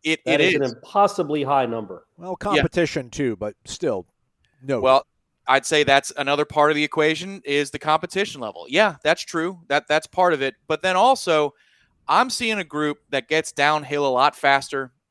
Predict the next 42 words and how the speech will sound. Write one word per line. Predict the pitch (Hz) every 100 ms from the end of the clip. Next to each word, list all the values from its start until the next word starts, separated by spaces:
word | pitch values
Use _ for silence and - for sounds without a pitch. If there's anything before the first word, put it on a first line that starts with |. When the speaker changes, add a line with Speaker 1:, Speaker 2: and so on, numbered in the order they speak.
| _
Speaker 1:
and | 135 127
they | 123
tackle | 120 - 143 - 139 135 -
in | 127
the | 127
open | 127 120
field | - 123 120 113 - -
a |
lot | 117 113
more | 117 110
frequently. | - 107 - - _ _ _ _ -
So | 127
that | 156 -
tells | 185 170
me | 165
that | 139 -
confidence | - 151 143 - 107 104 - -
is | 117 117
there | 113 113 107 107 - _
at, | 110 107
at | 110 _
play | 123 110
as | 104
well. | 107 95
It's | 101
development | 117 127 139 120 123 113
and | 110
confidence. | 104 113 110 - 87 - _ _ _ _
There | 143
was | 156 151 139
a, |
a | 135 139
point | - 165 151
in | 127
practice, | 143 139 - 123
I | 127
think | 120
it |
was | 113
two | - 190
weeks | 156 127
ago, | 123 113 110 104